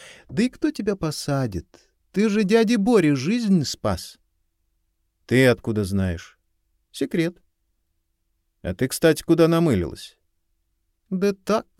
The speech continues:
притворно закатила глазки Ирка, — «посмотрю, как там дела у Анатолия». Когда дверь хлопнула, и в подъезде раздалось «Мы красные кавалеристы» и про нас,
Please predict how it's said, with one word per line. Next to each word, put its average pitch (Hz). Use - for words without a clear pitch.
притворно 110
закатила 107
глазки 107
Ирка, — 120
«посмотрю, 165
как 247
там 180
дела 135
у 160
Анатолия». 107
Когда 117
дверь 135
хлопнула, 117
и 104
в 98
подъезде 110
раздалось 110
«Мы 185
красные 127
кавалеристы» 127
и 123
про 90
нас, 196